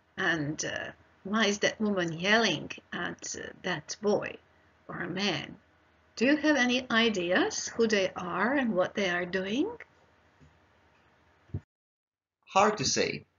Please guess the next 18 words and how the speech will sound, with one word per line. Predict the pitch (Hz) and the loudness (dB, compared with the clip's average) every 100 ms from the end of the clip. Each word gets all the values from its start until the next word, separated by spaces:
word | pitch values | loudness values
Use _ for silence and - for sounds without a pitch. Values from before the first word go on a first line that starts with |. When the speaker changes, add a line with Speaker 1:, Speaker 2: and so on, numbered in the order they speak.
| _ _ _ | _ _ _
Speaker 2:
They | 131 139 | 0 2
could | 269 220 | 0 2
be | 165 | 4
brother | 131 131 107 98 | 6 4 4 0
and | 95 | -2
sister. | - - - 117 143 - _ _ _ _ | -6 -6 -4 -6 -6 -12 _ _ _ _
No, | 139 156 160 151 147 - - _ | -2 2 4 2 0 -4 -14 _
she | - - 151 | -4 -2 0
can't | 175 160 131 | 2 2 4
be | 113 | 2
his | 107 101 - | 2 0 -2
sister. | 101 - 117 | -6 -6 -8
She | 113 135 | -4 -2
looks | 135 143 - | -2 -2 -6
too | - 170 139 | -6 0 2
old | 117 101 | 2 -2
for | - 82 | -6 -8
that. | 82 - | -8 -10